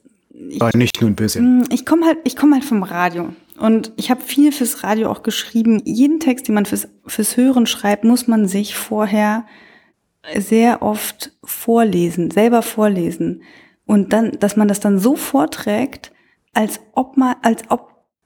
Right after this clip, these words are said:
Speaker 1: dass man sich das gerade einfällt. Weißt du, weißt du, was ich
Speaker 2: Ja,
Speaker 1: meine?
Speaker 2: ja.
Speaker 1: Also,
Speaker 2: Ja,
Speaker 1: dass,
Speaker 2: ja.
Speaker 1: dass man, dass das natürlich irgendwie gescriptet ist und so, ist keine Frage, ist auch richtig so.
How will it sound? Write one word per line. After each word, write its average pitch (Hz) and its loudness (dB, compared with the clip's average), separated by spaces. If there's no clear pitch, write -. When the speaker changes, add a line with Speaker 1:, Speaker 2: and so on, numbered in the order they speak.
Speaker 1:
dass - -2
man 233 2
sich 233 -6
das - -10
gerade 277 -2
einfällt. 190 0
Weißt 240 -2
du, 349 -4
weißt 294 0
du, 403 2
was 381 0
ich - -8
Speaker 2:
Ja, 277 4
Speaker 1:
meine? 359 4
Speaker 2:
ja. 214 0
Speaker 1:
Also, 254 4
Speaker 2:
Ja, 254 0
Speaker 1:
dass, 113 2
Speaker 2:
ja. 87 -6
Speaker 1:
dass 262 2
man, 262 4
dass 240 -4
das 254 -2
natürlich 320 0
irgendwie 226 4
gescriptet 277 -2
ist 302 -2
und 302 6
so, 311 2
ist 302 0
keine 233 2
Frage, 311 -2
ist - -6
auch - -8
richtig 285 -2
so. 320 2